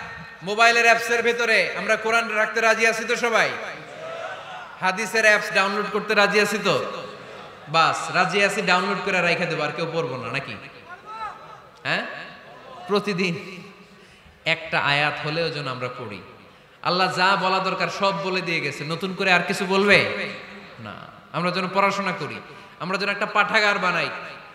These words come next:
আবারও কখনো আসার সুযোগ হলে আমি জিজ্ঞেস করবো, যদি আমার মনে থাকে যে আপনাদের পাঠাগার আছে কার কার ঘরে, সেদিন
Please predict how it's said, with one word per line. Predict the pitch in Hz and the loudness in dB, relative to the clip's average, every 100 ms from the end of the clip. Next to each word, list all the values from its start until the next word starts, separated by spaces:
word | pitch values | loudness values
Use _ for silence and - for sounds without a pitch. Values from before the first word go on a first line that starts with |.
| - 180 | 0 4
আবারও | 214 247 233 | 6 6 4
কখনো | 226 220 214 190 | 2 4 6 6
আসার | 220 - | 4 0
সুযোগ | 214 220 202 | -2 0 4
হলে | 214 | 6
আমি | 190 190 | 4 2
জিজ্ঞেস | 196 202 190 | -2 -2 -4
করবো, | 202 180 160 | -6 -6 -6
যদি | 170 170 | -4 -4
আমার | 165 | -4
মনে | 170 170 170 | -4 -4 -4
থাকে | 143 139 | -4 -4
যে | |
আপনাদের | 143 165 160 | -4 -4 -2
পাঠাগার | 175 180 180 170 | 0 2 2 2
আছে | 170 165 | 0 -2
কার | 151 143 | -2 -2
কার | 127 | -6
ঘরে, | 127 104 - - - - - - _ - - _ - | -8 -10 -14 -18 -20 -20 -20 -20 _ -20 -20 _ -6
সেদিন | 175 196 | -4 -2